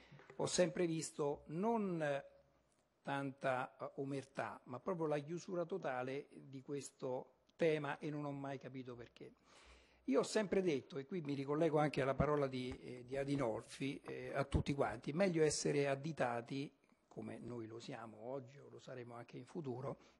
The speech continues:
che non omertosi. Meglio essere additati che non ipocriti. Eh, però appunto, eh, facendo un'analisi di quello che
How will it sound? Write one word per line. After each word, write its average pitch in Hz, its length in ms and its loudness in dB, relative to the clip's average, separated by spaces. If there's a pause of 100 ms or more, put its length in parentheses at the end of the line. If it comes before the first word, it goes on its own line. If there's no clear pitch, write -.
che 139 140 2
non 170 180 4
omertosi. 135 760 2 (540)
Meglio 160 280 4
essere 151 300 6
additati 151 520 8
che 139 120 4
non 135 180 2
ipocriti. 127 640 4 (760)
Eh, 147 220 2
però 254 260 12
appunto, 160 640 10
eh, 117 760 -6
facendo 196 420 6
un'analisi 160 600 8
di 131 100 0
quello 160 300 12
che 135 380 6